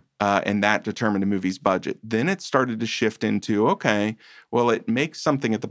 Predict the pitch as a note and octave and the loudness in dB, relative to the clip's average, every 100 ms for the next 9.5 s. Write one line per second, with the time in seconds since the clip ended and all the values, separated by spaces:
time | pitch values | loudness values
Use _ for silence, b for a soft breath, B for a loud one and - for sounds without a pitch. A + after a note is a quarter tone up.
0 | G#2 G2 - G2+ F#2 G#2 - - A2 - | 0 0 0 0 0 -2 -4 -4 -2 -2
1 | A#2 A2+ A2+ A2 G#2+ A#2 - G#2 F#2+ G#2+ | -2 0 0 0 2 0 0 0 0 0
2 | G#2 G#2 G#2 G2 G2 G2 E2 G2 - G2+ | 0 0 0 0 0 -2 -2 -6 -6 -4
3 | G2+ G#2 G#2 - - - B B B B | -2 -2 -2 -4 -10 -18 B B B B
4 | - A#2 A2+ A2 A2+ B2+ A2 - - B2 | -2 0 2 2 2 2 0 -2 0 0
5 | B2+ A2+ G#2+ G#2+ G#2 G#2 G#2+ G2 F#2+ F#2 | 0 -2 0 0 0 0 2 2 2 0
6 | A2 G#2 G#2 - - F#2+ G2+ G2 - G#2+ | 0 -2 -2 -4 -4 -2 0 0 0 -2
7 | F#2+ A2+ G2+ G2 G2+ G#2 G#2+ F#2 G2 G#2 | 0 -2 -2 0 0 0 0 0 0 2
8 | G2+ F#2+ G2 G#2 F#2+ G2 G2 F#2+ - C#3+ | 2 2 2 0 0 0 -2 -4 -4 -2
9 | D#3+ C#3 G2+ G2+ G#2 | 0 2 0 0 -4